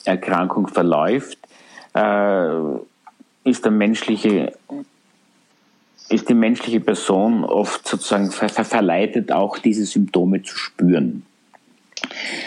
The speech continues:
Damit will ich ausdrücken, dass je nach,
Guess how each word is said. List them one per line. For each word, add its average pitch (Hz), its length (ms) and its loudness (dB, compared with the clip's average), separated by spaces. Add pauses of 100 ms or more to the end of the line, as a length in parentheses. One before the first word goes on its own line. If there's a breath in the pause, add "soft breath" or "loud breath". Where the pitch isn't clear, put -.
(200 loud breath)
Damit 127 300 2
will 131 140 4
ich - 160 0
ausdrücken, 120 680 2
dass - 520 -2 (2000)
je 101 240 4
nach, 113 280 2